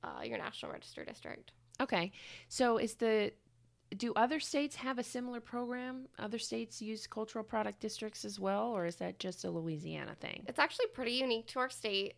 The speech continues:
Speaker 1: So about half of the states have some sort of state credit, um, state tax credit, and a federal credit. Usually it kind of piggybacks the federal credit, so it's very similar.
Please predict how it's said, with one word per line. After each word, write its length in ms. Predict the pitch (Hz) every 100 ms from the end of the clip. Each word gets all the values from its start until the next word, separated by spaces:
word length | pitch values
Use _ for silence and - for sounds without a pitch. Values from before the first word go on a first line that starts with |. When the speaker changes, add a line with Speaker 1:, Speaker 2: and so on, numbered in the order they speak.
| - -
Speaker 1:
So 580 | 220 214 208 214 220 - - -
about 260 | 403 453 -
half 280 | 277 233 247
of 280 | 247 226 220 220 -
the 100 | 240
states 380 | - 220 208 -
have 160 | 233
some 220 | - 220
sort 240 | 226 214 208
of 80 | 220
state 360 | - 208 190
credit, 440 | - 208 196 190 - - - - - -
um, 540 | 214 202 196 208 226 - - _ - - -
state 340 | - 214 -
tax 320 | 220 202 -
credit, 420 | - 214 202 196 -
and 200 | 202 196
a 40 |
federal 360 | 208 226 233 240
credit. 440 | 240 269 285 320 - -
Usually 520 | 226 226 233 233 226
it 180 | - -
kind 140 | 214
of 80 | 196
piggybacks 640 | - - 214 240 254 - -
the 60 |
federal 300 | 262 277 269
credit, 360 | 269 - 285 -
so 80 | 240
it's 120 | -
very 200 | 202 196
similar. 420 | - 220 220 262